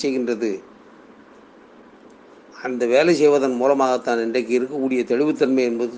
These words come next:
தொடர்ந்து நமக்கு கிடைத்து கொண்டே இருக்கின்றது என்பதுதானே உண்மை.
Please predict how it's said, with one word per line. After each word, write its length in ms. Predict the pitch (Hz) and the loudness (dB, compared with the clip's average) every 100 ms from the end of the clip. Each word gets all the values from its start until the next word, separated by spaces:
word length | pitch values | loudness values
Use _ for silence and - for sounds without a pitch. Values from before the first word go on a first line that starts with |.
| - | -4
தொடர்ந்து 360 | 135 151 190 185 | 0 2 2 2
நமக்கு 400 | 160 139 131 120 | 2 0 -4 -4
கிடைத்து 320 | 123 139 135 | -2 -2 -2
கொண்டே 240 | 127 127 | -2 0
இருக்கின்றது 560 | 120 107 113 107 101 95 - - - - - - - - - - - | -2 -4 -6 -8 -6 -10 -12 -20 -20 -20 -20 -20 -20 -20 -20 -20 -8
என்பதுதானே 500 | 151 170 185 175 175 | -2 2 4 4 2
உண்மை. 380 | 160 139 123 92 | 2 0 -2 -8